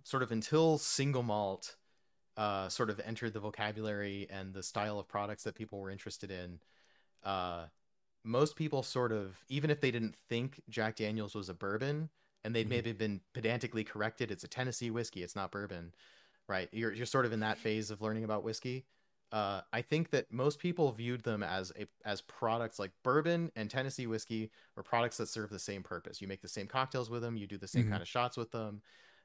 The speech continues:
Speaker 1: you know, th-, you're drinking them pretty much the same way. And then you've got single malt, where, you know, somebody bought, somebody went to Scotland and bought an eighty dollar bottle, and they only bring it out around Christmas,
Speaker 2: Mm-hmm.
Speaker 1: right? The fancy drink.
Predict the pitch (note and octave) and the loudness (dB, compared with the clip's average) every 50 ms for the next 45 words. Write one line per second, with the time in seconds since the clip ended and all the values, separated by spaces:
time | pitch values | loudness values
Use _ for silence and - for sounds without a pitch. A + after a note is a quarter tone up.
0 | _ _ - A#2 A2+ G2+ F#2+ F2+ F#2 G2+ G2+ A2 A#2+ A#2+ - B2+ C#3 D#3 D#3 D#3 | _ _ -4 -2 0 0 -2 -2 -4 -6 -2 -2 -2 0 2 4 4 4 4 4
1 | C#3 B2 A#2 - - A2+ A2 G#2 G2+ - - - - - G2+ F#2+ F#2 F2+ E2 D#2 | 2 2 0 -2 -2 -2 -2 -2 -4 -6 -8 -8 -6 -6 -6 -6 -6 -6 -6 -8
2 | - - - _ _ _ _ _ _ - - _ - C3 B2+ D3 F#3 G3+ E3+ D3 | -10 -12 -16 _ _ _ _ _ _ -20 -20 _ -2 2 4 4 6 6 6 4
3 | A#2+ - - - D3+ F3 F3+ D3+ B2 G2+ E2+ C#2 - - G#2 G#2+ G#2 G2 F#2+ E2+ | 4 4 4 4 4 6 6 6 4 4 0 -4 -6 -4 -2 0 0 0 0 0
4 | G#2+ A#2+ G#2+ F#2+ - - D3 D3+ D3 D3+ C3+ B2+ A2+ - A#2 G#2+ G#2+ G2+ - D3+ | 0 0 0 0 2 2 4 4 6 4 4 2 2 4 6 6 6 6 4 4
5 | D#3+ D#3 C#3+ B2 B2+ A2+ A2 - - - A#2+ A#2 A2 G#2 F#2+ F#2+ F#2+ F#2+ G2 G2+ | 4 4 4 2 2 0 0 2 4 6 6 6 6 2 0 -2 -2 0 0 0
6 | G2 F#2+ G2 G2 G#2+ G2+ G2+ G#2+ G2+ G2 G2 G2 F#2+ G2 F#2+ G2 G2 F#2+ G2 F#2+ | 0 0 -2 -4 -4 -2 -2 0 0 0 0 0 0 2 2 2 2 0 -2 -4
7 | F#2 F#2+ F#2+ G2 G2 G2 F#2 - G2 F#2+ F#2 F#2 F2+ F2+ F2+ F2 E2+ F2+ - - | -4 -6 -6 -6 -6 -6 -6 -6 -6 -4 -4 -4 -4 -4 -4 -6 -6 -6 -4 -6
8 | F2 - - - - - - - - _ _ - - - - - - - - A2 | -6 -6 -6 -8 -10 -10 -12 -12 -14 _ _ -20 -20 -20 -20 -20 -12 -6 -4 -4
9 | F#2+ F#2 E2+ - G2 F#2+ - - - A#2+ - - E3+ E3 C#3+ - G2+ F2+ - C#2+ | -4 -4 -4 -2 -2 -2 0 0 -2 0 4 6 6 6 6 2 -2 -4 -6 -10
10 | B1+ - - - | -10 -12 -14 -18